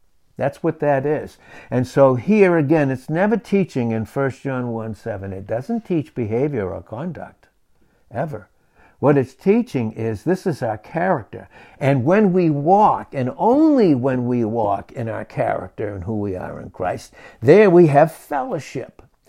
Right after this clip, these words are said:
And that's First John one and verse three. "That which we have seen and heard declare we unto you, that you may,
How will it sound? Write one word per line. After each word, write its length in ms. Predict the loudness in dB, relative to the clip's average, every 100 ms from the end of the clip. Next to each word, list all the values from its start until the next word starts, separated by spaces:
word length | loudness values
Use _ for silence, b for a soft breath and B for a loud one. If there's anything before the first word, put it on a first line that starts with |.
| b b b
And 180 | -4
that's 240 | -2 -4 -6
First 420 | -4 -4 -4 -6
John 400 | -6 -4 -4 -6
one 340 | -8 -8 -10 -10 b b b b
and 220 | -8 -6 -6
verse 280 | -8 -10
three. 280 | -6 -2 0
"That 300 | 0 -4 -4
which 240 | -6 -6 -2
we 160 | -2
have 160 | -2 -4
seen 540 | -8 -6 -4 -4 -6 -10 b b
and 240 | -6 -4 -4
heard 440 | -6 -6 -6 -6
declare 480 | -6 -8 -6 -4 0
we 180 | 0 0
unto 280 | -2 -6 -6
you, 280 | -2 -2 0
that 240 | 0 2
you 160 | 2 4
may, 400 | 2 0 0